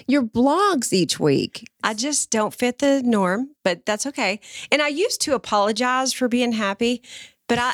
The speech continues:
Speaker 2: I, I did 'cause I felt like it made other people feel bad, and I would, like, re-, tone way down my happy.
Speaker 1: <laughs>
Speaker 2: But the older I get, the more I realize, like,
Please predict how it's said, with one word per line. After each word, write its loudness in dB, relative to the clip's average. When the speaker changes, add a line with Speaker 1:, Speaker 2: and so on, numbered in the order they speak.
Speaker 2:
I, -6
I -2
did -4
'cause -2
I 0
felt 0
like 0
it -2
made 0
other -2
people -2
feel 0
bad, -2
and -4
I 0
would, -6
like, -2
re-, -2
tone 2
way 2
down 0
my -2
happy. -2
Speaker 1:
<laughs> -2
Speaker 2:
But 2
the 2
older 0
I 0
get, -2
the 0
more 0
I 2
realize, -2
like, -2